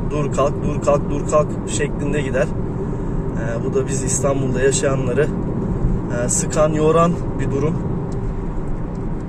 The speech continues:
Ee, durumlar böyle. Bura-, burası Şirin Evler dostlar. Böyle burayı da size göstermek istedim. Bakın yoğunlaştı şu an. Ee,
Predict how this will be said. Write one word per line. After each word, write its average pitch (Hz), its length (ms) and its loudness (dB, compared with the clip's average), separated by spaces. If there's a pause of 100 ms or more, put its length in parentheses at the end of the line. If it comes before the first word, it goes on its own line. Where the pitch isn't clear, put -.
(240)
Ee, - 260 -4
durumlar 135 520 0
böyle. 135 380 4 (440)
Bura-, 123 320 0
burası - 380 0
Şirin 127 180 0
Evler 117 400 0
dostlar. - 360 -2 (840)
Böyle 123 260 0
burayı 127 240 2
da 120 80 0
size 127 300 -2 (240)
göstermek 127 560 0 (140)
istedim. - 480 0
Bakın 123 220 0
yoğunlaştı 127 560 0
şu - 180 -2
an. 120 100 2
Ee, - 1300 -2